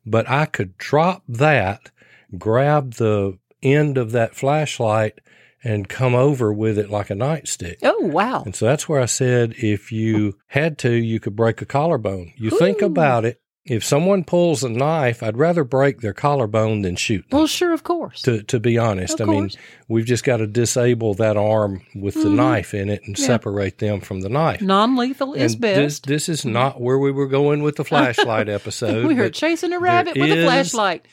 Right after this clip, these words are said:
Speaker 1: there is an advantage to
Speaker 2: <laughs>
Speaker 1: having a longer flashlight.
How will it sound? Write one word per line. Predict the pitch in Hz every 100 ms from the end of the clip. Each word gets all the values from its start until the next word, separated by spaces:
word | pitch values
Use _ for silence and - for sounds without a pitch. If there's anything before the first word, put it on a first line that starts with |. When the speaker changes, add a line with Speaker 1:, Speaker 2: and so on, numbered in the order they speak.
| -
Speaker 1:
there | 120 113
is | - 131 143 139 139 143
an | 113 107
advantage | 104 101 127 131 127 127 123 -
to | - 117 107 104 104 104
Speaker 2:
<laughs> | -
Speaker 1:
having | 110 104 107 107 110
a | 123
longer | 120 90 92 95 98 113
flashlight. | 117 147 147 139 - 117 92